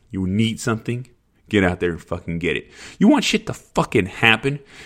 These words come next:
get off your fucking ass and make it fucking happen.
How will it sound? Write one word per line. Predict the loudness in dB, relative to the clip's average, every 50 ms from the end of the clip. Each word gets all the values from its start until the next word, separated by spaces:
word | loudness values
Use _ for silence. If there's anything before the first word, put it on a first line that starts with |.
| -20 _ 0
get | 2 2 4
off | 4 2 0 -2
your | -6 -6
fucking | -6 -10 -16 -6 0 2 2 2 4 2 2 4
ass | 4 4 2 0 -2 -4 -8 -14 -18 _ _ _ _ -2
and | -2 0 2 4
make | 6 4 4 4 0
it | -6 -12
fucking | -14 -20 _ _ -6 -6 -6 -4 -2 -2 -2 -2
happen. | -2 -10 -14 -8 -2 0 0 0 0 -4 -16 -18 -18